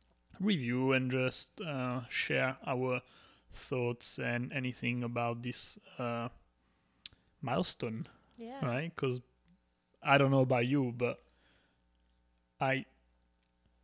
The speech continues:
Speaker 1: not that I didn't think we would stop, but I don't know, I, I, I didn't picture maybe this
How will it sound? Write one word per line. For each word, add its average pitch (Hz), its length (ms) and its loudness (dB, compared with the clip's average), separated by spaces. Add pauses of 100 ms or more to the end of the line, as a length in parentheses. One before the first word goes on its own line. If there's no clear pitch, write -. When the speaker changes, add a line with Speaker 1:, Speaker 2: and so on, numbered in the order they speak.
(500)
Speaker 1:
not 190 240 10
that 180 60 12
I 156 100 12
didn't 147 320 8
think 151 440 2 (100)
we 135 180 0
would 131 200 0
stop, 131 380 6
but 127 100 4
I - 40 6
don't 127 100 4
know, 120 100 4
I, 113 80 4 (120)
I, 127 80 2 (280)
I 131 40 4
didn't 131 360 2
picture 127 360 -2
maybe 123 340 -2
this 120 260 -2